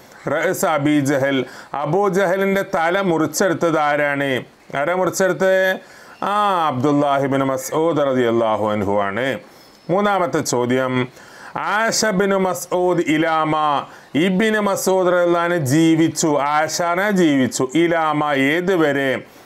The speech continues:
ഏതുവരെയാണ് ജീവിച്ചത്? ആ, ഇലാ ഖിലാഫത്തി ഉസ്മാൻ.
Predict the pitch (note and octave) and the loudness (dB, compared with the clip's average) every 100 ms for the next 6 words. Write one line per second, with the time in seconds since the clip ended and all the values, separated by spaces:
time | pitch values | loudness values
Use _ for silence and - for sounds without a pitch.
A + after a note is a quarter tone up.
0 | - D3 E3+ F#3+ F#3 F#3 F3+ F3+ F3 F3 | -8 -4 0 0 0 0 -2 2 4 4
1 | E3+ F#3+ F3 F3 F3 F3 F3 - - - | 2 -2 0 2 4 2 -2 -16 -20 -20
2 | - - F3 F3+ E3+ D#3 D3 C#3+ D3 E3 | -10 -6 -2 0 0 0 0 0 0 2
3 | F3+ G3+ A#3 B3+ - E3 D3+ D#3+ E3 D#3 | 2 2 0 -2 -2 -2 0 0 2 2
4 | D3+ - F3 A3 F3+ - C#3 B2+ C#3 D3+ | 0 -2 -2 0 0 0 -2 -2 0 0
5 | C#3 G2+ | 0 -4